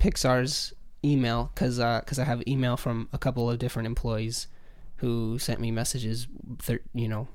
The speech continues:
twenty thirteen. And so I was like, "Oh, well, now I know the format," and so now I know everyone's email address at Pixar. So I <laughs> sent e-, <laughs> so I just went straight to Ed Catmull because, I don't know,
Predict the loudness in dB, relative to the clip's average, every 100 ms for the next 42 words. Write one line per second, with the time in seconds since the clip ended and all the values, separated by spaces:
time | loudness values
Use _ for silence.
0 | -6 -4 -2 0 -2 -4 -2 -2 -2 -6
1 | -14 -14 -10 -8 -8 -10 0 4 6 4
2 | 2 4 4 6 6 6 6 4 0 -12
3 | -20 -20 -6 0 2 4 6 8 6 4
4 | 4 6 4 0 -2 -2 -2 -2 0 0
5 | 2 4 4 4 8 10 10 10 8 8
6 | 8 6 4 4 2 2 2 0 0 -6
7 | -10 -12 -4 2 6 8 8 6 6 6
8 | 6 6 8 10 10 10 8 4 2 4
9 | 6 8 8 8 8 10 8 8 6 6
10 | 8 8 8 6 6 4 4 4 4 4
11 | 2 -2